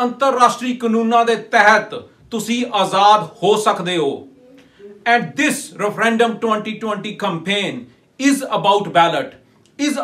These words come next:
about VOTING, is about a democratic process। Referendum twenty twenty campaign is not about violence, this is not about bullets, this is not about bomb blast as being portrayed by India। ਇਸ ਉੱਤੇ ਵੀ ਨਵੰਬਰ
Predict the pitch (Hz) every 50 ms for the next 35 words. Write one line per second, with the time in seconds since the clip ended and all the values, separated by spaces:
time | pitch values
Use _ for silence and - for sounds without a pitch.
0 | 240 220 180 208 208 208 - 160 180 185 180 - 190 165 135 120 - - - _
1 | _ _ _ - 277 294 269 262 220 240 240 247 240 - 226 208 - 202 208 208
2 | 208 208 202 208 202 202 190 - 208 180 170 170 - 175 175 135 123 - - -
3 | _ _ _ _ _ _ _ - 175 - - 220 240 240 240 254 254 233 - 226
4 | 233 233 220 240 226 214 226 226 226 220 226 226 226 220 208 202 - _ - -
5 | 214 208 185 160 214 214 208 208 208 254 262 247 190 233 240 240 240 226 196 196
6 | 202 208 202 185 190 185 185 175 165 160 139 135 - - - 139 127 233 233 -
7 | 247 262 262 240 214 240 233 226 220 208 190 202 196 180 151 143 175 185 180 156
8 | - - - 147 143 233 - - 247 247 196 226 226 226 220 220 - 208 208 190
9 | 156 131 175 190 190 196 180 185 180 180 156 - - - - _ _ _ _ _
10 | _ _ - 214 220 233 240 240 180 165 165 185 226 226 220 220 214 - 202 214
11 | 208 202 - 208 208 208 202 170 165 - - _ - - 185 185 185 180 208 185
12 | 180 165 165 160 - - - - _ _ _ _ _ _ _ _ _ _ _ -
13 | - 311 294 - - - 262 240 - - 262 262 254 247 240 240 233 220 160 -
14 | - - _ _ _ _ _ _ _ _ _ _ _ _ _ - 151 175 202 233
15 | 233 247 277 269 247